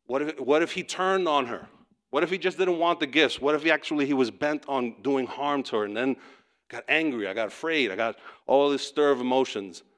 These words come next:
And her husband, who was in the thread, he said, "You know, call me a softie, but I feel all of that, but I can't help but think of this guy's humanity, how he's broken,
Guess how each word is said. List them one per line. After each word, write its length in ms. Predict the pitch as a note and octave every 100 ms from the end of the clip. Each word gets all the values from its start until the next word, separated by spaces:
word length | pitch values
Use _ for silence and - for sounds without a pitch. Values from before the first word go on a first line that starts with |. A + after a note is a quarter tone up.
| _ _ _ _ _ A#2
And 100 | A2+
her 120 | A#2
husband, 420 | C#3+ E3 C3+ A#2+
who 80 | A#2+
was 180 | A2 A#2
in 140 | A#2+
the 40 |
thread, 520 | G#2+ B2+ C3 B2 G#2+ - _ _
he 60 | A#2
said, 260 | - A#2+
"You 80 | A2+
know, 320 | B2 C3+ C3+ - - _ _ _ _ _ -
call 180 | C#3+
me 140 | D#3 D3+
a 60 |
softie, 580 | C3+ D3 C#3 C3+ - E2 - _ _ _ _ _ _ _ _ _ _
but 100 | A2
I 80 | G#2+
feel 380 | - - C#3+ C3+ -
all 260 | C3+ D3+
of 120 | D3+
that, 300 | D3 D3+ -
but 120 | A2+ G2
I 80 |
can't 420 | G2 - C3 C3 -
help 320 | - A#2 -
but 80 | G#2
think 320 | - A#2 G#2+
of 140 | F#2
this 160 | F#2+ -
guy's 320 | A2+ G#2 F#2+
humanity, 560 | F#2 F#2 F2+ E2+ F2 F#2 _ _ _ _ _ _ _ _ _ _ _ _ _ _
how 120 | A2
he's 160 | G#2+ G#2
broken, 520 | F#2 A#2+ B2 - -